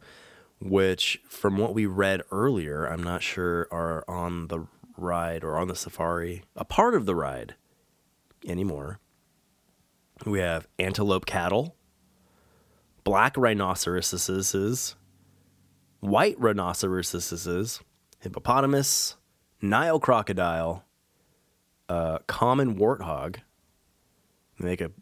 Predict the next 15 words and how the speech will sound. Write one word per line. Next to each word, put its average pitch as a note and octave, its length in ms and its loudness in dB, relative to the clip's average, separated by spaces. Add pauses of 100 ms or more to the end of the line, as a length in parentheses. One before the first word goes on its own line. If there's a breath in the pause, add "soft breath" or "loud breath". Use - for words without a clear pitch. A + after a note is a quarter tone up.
(160)
they E2+ 80 -8
made F2 160 -2
a D2+ 220 -6 (520)
Pumbaa C#3 320 2
reference D2+ 600 -6 (720)
when E2 120 -10
we D#2 120 -6
came D#2+ 200 -6
across D#2+ 340 -6
the D2+ 320 -10 (200)
common D#2+ 320 -10
warthog, D2+ 420 -8 (460 loud breath)
a G#2 80 -8
common D#3+ 360 4
ostrich, F#2+ 720 0